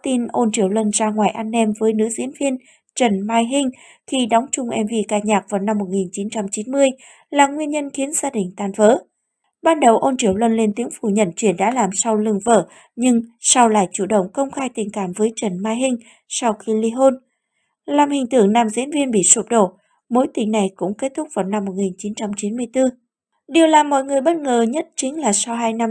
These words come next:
chia tay, Ôn Triều Lân đã yêu cầu Trần Mai Hinh không được xuất cảnh, đòi cô trả một trăm bốn mươi ngàn đô la Hồng Kông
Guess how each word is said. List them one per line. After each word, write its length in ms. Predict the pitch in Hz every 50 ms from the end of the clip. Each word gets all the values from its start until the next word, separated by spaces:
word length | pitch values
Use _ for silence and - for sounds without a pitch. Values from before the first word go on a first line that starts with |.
| 220
chia 160 | 226 - 233 220
tay, 260 | 226 240 233 233 220
Ôn 200 | - 240 233 226 214
Triều 180 | - 214 180
Lân 240 | 196 220 220 214 208
đã 80 | 220 277
yêu 200 | 330 320 302 294
cầu 200 | - 247 202 190
Trần 240 | - 226 208 190
Mai 160 | 196 214 226 240
Hinh 200 | 262 269 269 247 240 - - - _ _
không 220 | - 302 262 226
được 200 | 214 233 269 269
xuất 260 | - - - 311 - -
cảnh, 200 | 277 226 190 185 _ _ - _ _ _
đòi 180 | - 285 277 277 277
cô 120 | - 330 330 330
trả 160 | - 220 196
một 160 | 196 202 196 202
trăm 220 | - 233 220 214 202
bốn 200 | 220 220 254 285
mươi 140 | 277 240 220
ngàn 240 | 214 208 185 180
đô 120 | 180 208 208
la 120 | 214 220
Hồng 260 | 220 214 196 190 190 -
Kông 180 | 233 247 233